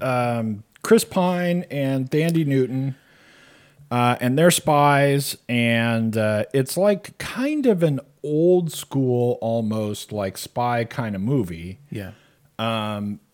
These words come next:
Speaker 1: you know, in a way that is sort of similar to a few movies that have come out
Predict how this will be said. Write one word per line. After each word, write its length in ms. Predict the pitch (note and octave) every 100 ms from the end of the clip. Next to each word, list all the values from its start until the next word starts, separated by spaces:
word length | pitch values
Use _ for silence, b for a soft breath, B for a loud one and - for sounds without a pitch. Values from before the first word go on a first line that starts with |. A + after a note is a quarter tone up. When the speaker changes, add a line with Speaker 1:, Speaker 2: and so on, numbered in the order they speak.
| _ _ C#3+
Speaker 1:
you 180 | C3+ C#3+
know, 300 | C#3 C3+ C3 F#3+
in 160 | F3+
a 80 | E3+
way 560 | C#3+ C3 E3+ G#3+ G#3+ G3+
that 300 | E3 D3+ -
is 320 | B2+ A#2+ A#2
sort 540 | - - D#3 E3 E3
of 120 | D3+ A#2
similar 600 | - C#3+ C#3+ C3+ B2+ A#2+
to 720 | - B2+ B2 A#2+ A#2+ A#2 A#2+ -
a 120 | A#2 A#2
few 460 | - D3 D#3 D#3+
movies 480 | C#3+ C#3+ C3 B2+ A2+
that 220 | A2+ G#2
have 180 | A2+ F#2+
come 300 | - A2 G#2+
out 400 | G2 G2 G2